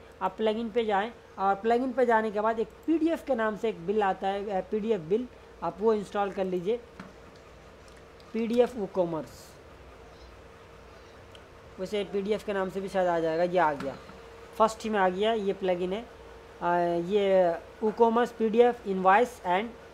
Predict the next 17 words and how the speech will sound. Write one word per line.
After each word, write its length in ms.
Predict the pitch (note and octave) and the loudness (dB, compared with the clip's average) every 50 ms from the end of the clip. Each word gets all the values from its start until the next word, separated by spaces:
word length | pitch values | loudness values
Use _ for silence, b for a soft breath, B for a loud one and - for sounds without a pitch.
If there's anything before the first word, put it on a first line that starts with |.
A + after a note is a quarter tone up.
| - - - | -20 -20 -8
packing 360 | - - E3+ F3 F3+ F#3+ F#3 F#3 E3+ | 0 2 2 2 0 -4 -6 -6 -6
list, 340 | D3+ D3 C#3 C3+ - - - | -6 -8 -10 -12 -14 -12 -8
तो 60 | G3+ | -8
इसको 240 | G3+ F#3+ - - G#3 | -8 -6 -2 4 4
आप 120 | F#3 F3+ F#3 | 4 4 2
install 340 | F3+ E3 - G3 F#3+ F#3+ | -4 -4 0 2 2 2
कर 160 | F#3+ F#3+ G3 F#3+ | 2 0 -4 -4
लीजिए। 180 | F#3+ A3 C4 | -4 -4 -6
theme, 300 | A#3 - G3 F3 F3 E3+ F#3 | -6 -4 -6 -4 -4 -6 -8
ये 280 | F#3 F3+ F3 F3+ F#3 | -6 -6 -6 -6 -6
बहुत 260 | F3+ E3 F3+ F3 - | -6 -4 -4 -2 -2
अच्छा 260 | F#3 E3+ - - A3+ G#3+ | -4 -6 -4 -4 -2 -2
है, 120 | A3 - - B B B B B B - | -2 -4 -8 B B B B B B -4
ये 120 | F#3 G#3+ A#3+ | 0 0 2
भी, 120 | A#3 C#4 | 4 4
ये 260 | C4+ B3 A#3 G#3+ G#3+ A3 | 4 4 4 4 2 2
भी 180 | A#3 A#3+ A#3+ | 2 2 0